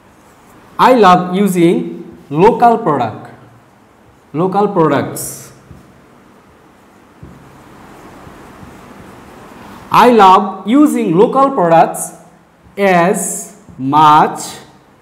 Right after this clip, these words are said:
as possible। আমি কি বলেছি? I love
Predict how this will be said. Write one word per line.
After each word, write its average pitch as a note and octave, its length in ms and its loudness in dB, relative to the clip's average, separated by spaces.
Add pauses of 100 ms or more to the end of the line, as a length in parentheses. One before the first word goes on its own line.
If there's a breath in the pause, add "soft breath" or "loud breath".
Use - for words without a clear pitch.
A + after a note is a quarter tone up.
(520)
as D#3 360 0 (1600)
possible। E3 600 0 (4000)
আমি G3+ 140 4
কি G#3+ 160 0
বলেছি? B3 580 2 (200)
I A3+ 220 4
love E3+ 380 2